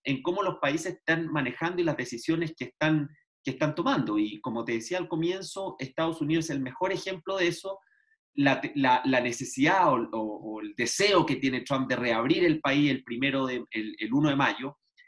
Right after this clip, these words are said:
está relacionado a eso, que ve que también la economía se va, se va hundiendo, las solicitudes de, de subsidios de desempleo siguen, siguen aumentando,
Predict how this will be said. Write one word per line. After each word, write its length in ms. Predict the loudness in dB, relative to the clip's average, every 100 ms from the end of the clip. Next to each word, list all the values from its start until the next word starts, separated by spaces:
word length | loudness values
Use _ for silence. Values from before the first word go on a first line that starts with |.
| _
está 260 | -6 0 2
relacionado 540 | 2 0 0 0 2
a 60 | 2
eso, 240 | 2 -2
que 100 | -4
ve 140 | -2 -2
que 100 | -2
también 340 | -4 -2 0
la 80 | 0
economía 480 | -2 -4 0 2 0
se 180 | -2
va, 220 | -2 0 -2 -12 _ _
se 220 | -14 -6 2
va 100 | 2
hundiendo, 560 | 2 0 2 2 2
las 180 | 0 -2
solicitudes 540 | -6 -6 -6 -2 0
de, 240 | 0 -4 -6 _ _ _
de 80 | -12
subsidios 460 | -12 -8 0 2 2
de 60 |
desempleo 540 | -2 -4 -6 -4 -4 -4
siguen, 440 | -4 -2 -2 -4 _
siguen 300 | -2 0 0
aumentando, 720 | 0 -2 -2 -2 -4 -6 -10